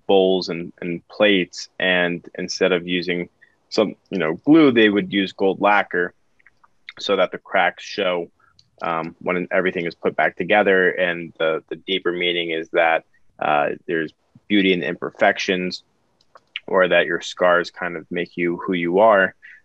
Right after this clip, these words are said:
Um, but when we were trying to figure out, you know, how does this relate to cigars whatsoever, because I've <laughs> heard people ask, "What does that have to do with cigars?" Um, we, at the time when we were making this, we saw the cigar industry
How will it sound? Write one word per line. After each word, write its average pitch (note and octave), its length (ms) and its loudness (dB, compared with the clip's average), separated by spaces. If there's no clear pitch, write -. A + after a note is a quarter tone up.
Um, F2 460 0
but F2+ 140 2
when F2+ 180 -4
we F2 100 -2
were F2 100 -2
trying F#2 480 -2
to F2 260 -4
figure F#2+ 240 2
out, D#2+ 260 2
you E2+ 60 -10
know, E2 120 -4
how G2 240 2
does - 340 -6
this F#2 180 -8
relate F#2 400 0
to F2 160 -6
cigars F#2+ 760 0
whatsoever, G#2 600 2
because F2+ 560 -4
I've E2+ 180 -4
<laughs> - 180 -6
heard G2 200 0
people F2 200 0
ask, A2+ 300 4
"What G#2 180 -2
does G2+ 100 0
that F#2+ 140 2
have F#2+ 120 0
to - 60 -20
do G2 120 -8
with F2 80 -10
cigars?" G#2 500 0
Um, F2 400 -2
we, G2 180 -6
at F2+ 120 -2
the F#2 80 -6
time A2+ 280 -2
when G2+ 160 0
we F#2+ 80 -2
were F#2 60 -4
making A2+ 400 -2
this, F#2+ 320 -4
we F#2 100 -6
saw F#2 240 0
the F2+ 140 -4
cigar F#2+ 400 0
industry F#2 520 -4